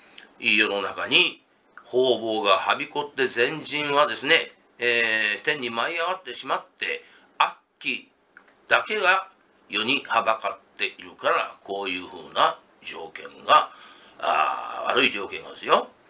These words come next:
はびこって、いろいろな事件が起こるのである」と。「汝早く寸心を改めて、実情の、えー、一実に、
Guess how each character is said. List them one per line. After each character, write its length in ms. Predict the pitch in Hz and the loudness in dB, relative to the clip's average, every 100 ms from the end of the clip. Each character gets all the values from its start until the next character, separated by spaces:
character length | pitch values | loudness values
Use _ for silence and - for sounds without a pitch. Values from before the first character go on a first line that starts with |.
| - | -8
は 140 | 95 95 | -4 -4
び 120 | 101 | -6
こ 200 | - 82 _ - | -12 -18 _ -2
っ 20 | |
て、 280 | 143 160 - | 0 0 -4
い 80 | 82 | -14
ろ 140 | 98 | -12
い 80 | 101 | -10
ろ 120 | 98 | -6
な 80 | 95 | -8
事 120 | 92 | -6
件 340 | - 85 82 80 | -8 -8 -10 -2
が 220 | 127 - - - | 0 0 -4 -20
起 120 | - - | -16 -12
こ 100 | 90 | -12
る 80 | |
の 180 | 82 80 - | -14 -14 -14
で 220 | - - - - - | -14 -18 -20 -20 2
あ 60 | 151 | 2
る」 100 | - | 2
と。 140 | - - - _ _ _ - - - | -8 -16 -20 _ _ _ -20 -20 0
「汝 360 | 104 98 87 87 | 0 0 -4 -2
早 280 | 92 92 | 2 2
く 260 | 98 127 123 | 2 -4 -8
寸 280 | - - 120 | -8 -8 -6
心 400 | 123 123 117 107 | -4 -4 -4 -6
を 100 | 101 - - | -8 -12 -4
改 520 | 101 117 196 - 202 | 0 2 2 2 0
め 120 | 190 | 0
て、 360 | - 156 147 - - - - | -2 0 0 -2 -20 -20 -6
実 480 | - - - 165 143 | -2 -2 0 -2 2
情 360 | 127 131 120 117 | 6 8 8 6
の、 280 | 123 170 - - - - - - - - | 2 0 -4 -16 -20 -20 -20 -20 -20 -8
え 2250 | 117 110 107 104 101 95 92 85 82 82 76 73 73 64 64 65 65 65 65 65 62 - | -4 0 0 0 -2 -4 -4 -6 -4 -6 -8 -10 -12 -12 -12 -12 -12 -12 -12 -12 -12 -10
ー、 20 | |
一 200 | - 117 | -6 -4
実 280 | 110 107 127 | -4 -6 -4
に、 260 | 160 160 | -4 -4